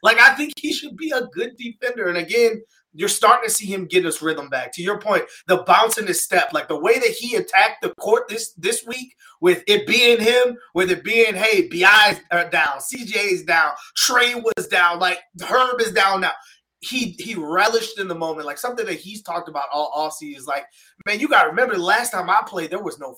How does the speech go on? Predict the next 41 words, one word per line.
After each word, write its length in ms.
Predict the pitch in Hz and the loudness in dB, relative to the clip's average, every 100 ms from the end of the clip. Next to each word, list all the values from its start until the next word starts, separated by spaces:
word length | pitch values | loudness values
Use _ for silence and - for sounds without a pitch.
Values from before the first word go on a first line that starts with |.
| - | -14
fans 380 | 170 196 160 131 | -10 -8 -10 -14
in 80 | |
the 80 | 113 | -20
stands." 240 | - - _ _ _ _ _ _ - | -20 -20 _ _ _ _ _ _ -10
Like, 160 | 147 | -8
he 200 | - 247 | -8 -10
played 340 | 247 185 190 185 | -6 -4 -2 -4
during 300 | 214 233 233 | -4 -4 -6
covid. 520 | - 269 214 156 120 _ - | 0 2 2 -4 -14 _ -12
And 100 | 170 | -8
so 100 | 208 | -6
now 340 | 190 233 277 - | -2 4 4 2
he's 220 | 262 262 | -4 -8
playing 360 | - 247 233 208 | -6 -4 -4 -2
back 300 | 202 202 180 | -4 -4 -8
with 180 | 160 - | -10 -10
the 120 | - - | -14 -10
city 360 | - 233 240 | -8 -8 -8
behind 500 | 214 190 185 196 208 | -8 -6 -4 -4 -4
him, 260 | 196 185 175 _ _ _ | -4 -4 -8 _ _ _
the 120 | 220 | -4
crowd 460 | - - 214 240 233 | -4 -2 2 4 2
behind 380 | 208 180 202 196 | 0 0 -2 -4
him 80 | |
for 180 | - 190 | -6 -4
a 80 | 165 | -4
player 320 | 190 233 240 | -4 -2 0
like 200 | 220 185 | 0 -2
that 160 | 180 185 | -4 -8
that 240 | 147 - | -10 -10
feeds 320 | - 220 220 | -14 -12 -6
off 200 | 190 180 | -6 -4
that 140 | 165 147 | -8 -8
energy. 460 | 175 190 147 151 131 _ - | -6 -8 -8 -12 -14 _ -2
It 140 | 254 | 0
was 180 | 254 214 | 2 2
a 120 | 202 | 0
matter 480 | 180 208 233 226 220 | 0 2 4 4 2
of 160 | - - | -2 -4
time 440 | 208 190 147 135 | 0 0 -2 -4
before 600 | 165 - 175 165 160 151 | -8 -4 -2 0 -2 -6